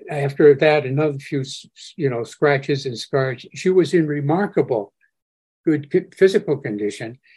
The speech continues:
and in high spirits. She wanted an ice cream soda and, you know, and,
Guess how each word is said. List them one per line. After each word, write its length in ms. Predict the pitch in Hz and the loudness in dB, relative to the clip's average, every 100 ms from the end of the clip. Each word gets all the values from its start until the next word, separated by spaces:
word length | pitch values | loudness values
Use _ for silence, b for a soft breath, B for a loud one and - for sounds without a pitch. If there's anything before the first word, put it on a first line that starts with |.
| b b b - | b b b -4
and 180 | 160 151 | 0 2
in 280 | 147 147 143 | 2 0 -6
high 240 | - 180 208 | -2 2 2
spirits. 680 | - 190 214 151 - - _ _ | 4 4 4 2 -6 -18 _ _
She 180 | - 160 | -10 -4
wanted 420 | 156 170 170 139 | 2 2 2 2
an 180 | 139 139 | 2 2
ice 220 | 160 143 | -2 -2
cream 380 | - 175 160 143 | -2 0 -2 -6
soda 500 | - 160 165 180 190 | -6 -2 -2 -2 -4
and, 220 | 135 139 | -8 -8
you 100 | 131 | -6
know, 360 | 135 151 160 | -4 0 0
and, 100 | 139 | -2